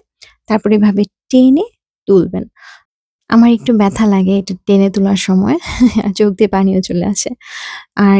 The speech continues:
এই যে দেখেন, এখন দেখতে পারবেন এটা পুরোটা কিন্তু ভরে গেছে হোয়াইট হেডস এ। মানে, উম, অনেক, মানে, উপকার হয়। এটা আপনারা ইউজ করে দেখতে পারেন যারা এখনো ইউজ করেননি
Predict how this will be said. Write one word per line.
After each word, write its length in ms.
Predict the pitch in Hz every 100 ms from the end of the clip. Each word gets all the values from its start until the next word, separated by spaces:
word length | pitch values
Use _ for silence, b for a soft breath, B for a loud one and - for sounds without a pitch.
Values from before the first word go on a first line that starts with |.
| 196
এই 240 | - 214 196
যে 120 | 202
দেখেন, 340 | 185 - - -
এখন 300 | 202 - 214
দেখতে 240 | 202 -
পারবেন 360 | 202 202 196 220 -
এটা 220 | 190 208
পুরোটা 440 | 196 226 226 220
কিন্তু 320 | 226 220 214 233
ভরে 360 | 214 202 190 185
গেছে 340 | 185 185 - 254
হোয়াইট 400 | 202 196 190 -
হেডস 360 | 196 185 - -
এ। 80 | 262 349 B B B B B _
মানে, 520 | 214 202 190 185 185 180
উম, 800 | 180 180 180 180 180 180 180 - - -
অনেক, 280 | 214 202 190 _ _ _ _ 202
মানে, 320 | 196 190 185 185 -
উপকার 420 | 208 196 196 202 214
হয়। 260 | 196 190
এটা 260 | 170 190 202
আপনারা 300 | 185 202 202
ইউজ 220 | 196 185
করে 220 | - 226 226
দেখতে 240 | 190 -
পারেন 240 | 185 190
যারা 280 | 185 196 196
এখনো 280 | 190 - 208
ইউজ 300 | 196 208 -
করেননি 540 | - 202 185 185 101